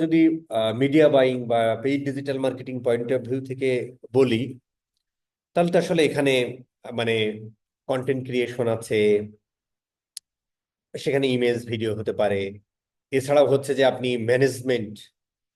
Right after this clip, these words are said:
আহ, ক্যাম্পেইন ম্যানেজমেন্ট, এই ব্যাপারগুলো যারা আছে, এই জায়গাগুলোতে আসলে লোকজন লাগবেই। হ্যাঁ, আগে দশজন লাগতো, এখন একজনে করবে বা দুইজনে করবে, তিনজনে করবে, কমে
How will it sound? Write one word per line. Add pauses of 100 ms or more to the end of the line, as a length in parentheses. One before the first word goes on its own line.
(360)
আহ,
ক্যাম্পেইন
ম্যানেজমেন্ট, (840)
এই
ব্যাপারগুলো
যারা (100)
আছে, (960)
এই
জায়গাগুলোতে (100)
আসলে (520)
লোকজন (100)
লাগবেই। (320)
হ্যাঁ, (640)
আগে
দশজন
লাগতো, (540)
এখন
একজনে
করবে (360)
বা
দুইজনে
করবে, (340)
তিনজনে
করবে, (220)
কমে